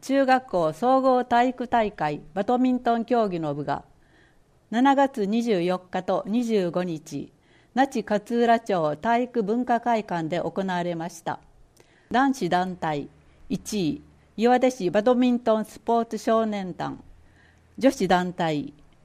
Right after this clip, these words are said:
一位、岩出市バドミントンスポーツ少年団、男子ダブルス一位、石倉雄太郎さん、小林剛さん、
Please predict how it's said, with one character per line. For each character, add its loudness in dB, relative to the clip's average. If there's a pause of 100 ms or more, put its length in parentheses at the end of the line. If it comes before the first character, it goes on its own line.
一 -10
位、 -2 (220)
岩 4
出 0
市 -4
バ 0
ド 2
ミ 0
ン -2
ト -2
ン -4
ス -20
ポ 0
ー -6
ツ -8
少 -2
年 -6
団、 -8 (920)
男 4
子 0
ダ 2
ブ -4
ル -6
ス -10 (580)
一 -8
位、 -2 (180)
石 -4
倉 2
雄 0
太 2
郎 4
さ -4
ん、 -10 (300)
小 -2
林 2
剛 2
さ -6
ん、 -12